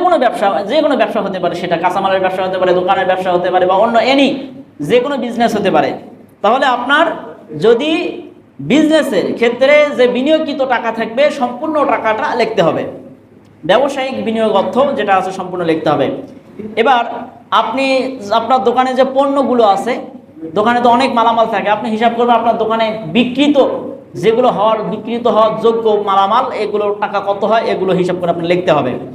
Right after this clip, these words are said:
এরপরে হচ্ছে যদি আপনি বাড়ি করে রাখছেন, বাড়ির ভাড়া পান প্রতি মাসে, তাহলে যে ভাড়াটা আপনি পান, এই বাড়ি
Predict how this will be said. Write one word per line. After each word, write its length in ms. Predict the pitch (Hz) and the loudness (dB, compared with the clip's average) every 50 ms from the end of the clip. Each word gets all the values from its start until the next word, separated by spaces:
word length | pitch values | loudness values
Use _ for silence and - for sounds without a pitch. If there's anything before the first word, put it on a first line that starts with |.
| - - - - - - - - - - - 277 254 262 - - - - - 185 202 | -16 -18 -18 -18 -18 -18 -18 -20 -20 -20 -20 -18 -16 -16 -16 -16 -12 -2 2 4 4
এরপরে 280 | 220 214 208 226 226 226 233 | 4 4 2 2 2 2 0
হচ্ছে 240 | 233 226 226 240 247 247 247 247 240 - - - - - - - - - - - - _ _ _ - _ _ _ - | -2 -2 2 4 6 6 6 4 2 -2 -8 -10 -12 -14 -16 -20 -20 -20 -20 -20 -20 _ _ _ -20 _ _ _ -6
যদি 340 | 143 160 226 254 247 277 285 277 | 0 2 2 2 2 0 -2 -4
আপনি 140 | - 269 277 240 240 | -2 -2 0 0 2
বাড়ি 160 | 240 240 247 - 262 | 2 0 2 2 2
করে 120 | 262 262 262 262 | 4 4 4 2
রাখছেন, 320 | 254 262 - - 269 269 269 262 - - - - - - _ - - - - 160 160 | 0 -2 -2 -4 -4 -4 -4 -6 -12 -14 -16 -20 -20 -20 _ -20 -20 -14 -6 0 2
বাড়ির 220 | 185 214 240 247 208 170 | 2 2 2 0 -2 -2
ভাড়া 200 | 180 208 226 233 226 | 0 2 2 4 4
পান 120 | 233 247 247 - | 2 0 0 -2
প্রতি 180 | 226 233 233 240 226 | -4 -6 -4 -2 -2
মাসে, 260 | 220 220 - 247 247 254 247 254 254 254 254 - 220 226 - - - 311 311 320 - 214 220 - - - - | -2 -2 0 -2 -2 -2 -2 -4 -8 -12 -12 -12 -12 -14 -14 -14 -16 -16 -16 -16 -16 -16 -16 -14 -6 0 4
তাহলে 240 | 220 247 262 262 269 262 262 269 254 - - 160 - | 4 4 4 2 0 -2 -4 -4 -6 -8 -10 -4 0
যে 80 | 220 262 254 175 | 0 2 2 2
ভাড়াটা 320 | 175 202 233 247 254 254 269 262 | 0 0 0 0 2 2 0 0
আপনি 160 | 262 254 277 262 269 240 | 0 -2 -4 -4 -2 0
পান, 200 | 233 247 285 320 339 - - - - - - _ _ _ _ - 196 | 2 2 2 0 -2 -6 -12 -16 -20 -20 -20 _ _ _ _ -4 0
এই 220 | 214 233 240 247 247 240 240 240 240 240 - 170 165 175 | 2 4 4 4 2 -2 -2 -6 -8 -8 -10 -6 -2 0
বাড়ি 200 | 196 226 233 254 | 2 2 2 0